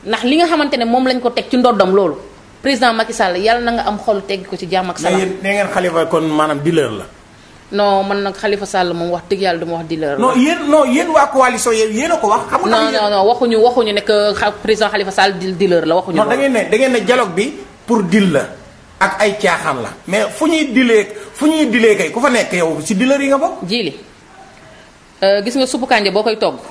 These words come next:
Speaker 2: Waaw.
Speaker 1: Boo ci diful tiir.
Speaker 2: Waaw.
Speaker 1: Lan lay nuróol? Lu safe de.
Speaker 2: Waaw.
Speaker 1: Dialogue bi loolu lay nuróol.
Speaker 2: Dialogue bi safewul. Lu
Speaker 1: Ndax
Speaker 2: tax safewul?
Speaker 1: tiir yi ca, tiir ba ca waroon dem ñi, kenn ñëwut.
Speaker 2: Waaw, waaw, moo tax nag nguur gi, état bu Sénégal, gouvernement bi.
Speaker 1: Hmm.
Speaker 2: Ñoom nee nañ ñi nga xam ne dañoo bëgg réew mi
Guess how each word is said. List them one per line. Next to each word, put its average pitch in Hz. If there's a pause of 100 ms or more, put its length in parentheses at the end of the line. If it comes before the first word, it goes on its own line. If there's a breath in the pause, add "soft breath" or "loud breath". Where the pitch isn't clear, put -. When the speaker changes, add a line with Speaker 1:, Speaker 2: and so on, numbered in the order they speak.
(200)
Speaker 2:
Waaw. 113 (280)
Speaker 1:
Boo 196
ci 214
diful 185
tiir. 175 (600)
Speaker 2:
Waaw. 120
Speaker 1:
Lan 185
lay 190
nuróol? 160 (1080)
Lu 175
safe 208
de. 175 (300)
Speaker 2:
Waaw. 127
Speaker 1:
Dialogue 180
bi 156
loolu 165
lay 165
nuróol. 143 (400)
Speaker 2:
Dialogue 170
bi 147
safewul. 147
Lu -
Speaker 1:
Ndax 196
Speaker 2:
tax 190
safewul? 143 (160)
Speaker 1:
tiir 269
yi 226
ca, 240 (320)
tiir 269
ba 220
ca 240
waroon 226
dem 180
ñi, 196
kenn 226
ñëwut. 170
Speaker 2:
Waaw, -
waaw, 160 (180)
moo 180
tax 202
nag 160
nguur 180
gi, - (160)
état 170
bu 165
Sénégal, 135
gouvernement 147
bi. 92 (100)
Speaker 1:
Hmm. -
Speaker 2:
Ñoom 156
nee 165
nañ 143
ñi 156
nga 214
xam 175
ne 156
dañoo 160
bëgg 170
réew 180
mi 110